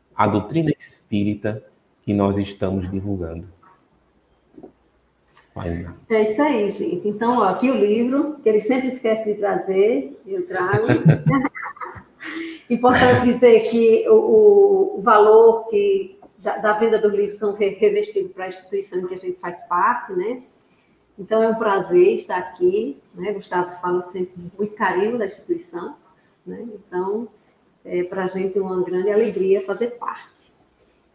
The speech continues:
Speaker 2: É, então, o, o autismo, gente, é o seguinte, existe um manual de diagnóstico e estatísticas dos transtornos mentais que é, é conhecido como D S M.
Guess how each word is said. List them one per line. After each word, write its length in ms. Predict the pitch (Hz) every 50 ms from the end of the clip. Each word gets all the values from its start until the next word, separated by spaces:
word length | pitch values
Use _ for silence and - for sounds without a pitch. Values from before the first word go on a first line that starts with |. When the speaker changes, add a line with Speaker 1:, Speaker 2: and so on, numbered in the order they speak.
| _ -
Speaker 2:
É, 640 | 208 190 196 202 202 202 202 202 208 214 208 - - _ _ -
então, 480 | 226 220 - 277 285 311 330 339 - -
o, 240 | 294 311 330 339 320
o 60 | 311
autismo, 800 | 269 220 - - - - 233 247 247 233 202 180 175 180 170 160
gente, 400 | - 175 180 175 - - - - -
é 100 | 214 202
o 60 | 208
seguinte, 360 | - - 262 208 185 165 180 -
existe 380 | 226 240 240 320 339 339 320 302
um 140 | 269 247 240
manual 640 | 233 226 202 190 180 175 180 190 196 196 190 180
de 120 | 180 180 175
diagnóstico 680 | 180 180 175 165 175 170 175 180 180 190 180 180 -
e 40 | 170
estatísticas 920 | 170 - - 156 156 - - 214 208 190 180 - - - - 160 156 - _ _ _ _ _ _ _ -
dos 160 | 175 196 190
transtornos 540 | - 190 202 196 - - 202 190 185 196 185
mentais 720 | 175 165 - - 196 190 190 190 180 180 - - - _ _ _ -
que 420 | 214 208 202 208 208 214 202 - 208
é, 380 | 202 196 196 196 196 - - - - - - _ - - -
é 80 | 214
conhecido 440 | 214 - 233 220 - - 226 - -
como 220 | - 240 220 220
D 80 | 208 214
S 340 | 202 214 214 214 - 247 220
M. 360 | 175 160 160 165 165 -